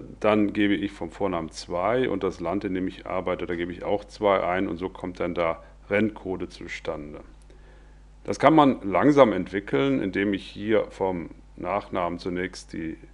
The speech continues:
vier Buchstaben abschneide, vom Vornamen zwei und dann kann ich die Texte verknüpfen und da kommt dann, wie wir das hier sehen, Renncode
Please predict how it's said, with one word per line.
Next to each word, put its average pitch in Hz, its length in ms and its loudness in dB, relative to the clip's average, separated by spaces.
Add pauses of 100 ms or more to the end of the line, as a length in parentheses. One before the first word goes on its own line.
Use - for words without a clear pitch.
(180)
vier 123 180 -4
Buchstaben 113 560 0
abschneide, 92 640 -2
vom - 240 -12
Vornamen 82 420 -6
zwei 107 640 -2
und 95 240 -2
dann 101 300 0 (380)
kann 98 180 -2
ich 95 120 -4
die 101 120 -14
Texte - 400 -4
verknüpfen 120 840 -4 (800)
und 104 180 -2
da 107 260 8 (140)
kommt 98 300 -2
dann, 95 340 0 (180)
wie 98 200 -4
wir 98 100 4
das 87 180 -2
hier 82 140 -6
sehen, 85 460 -4 (160)
Renncode 90 640 -4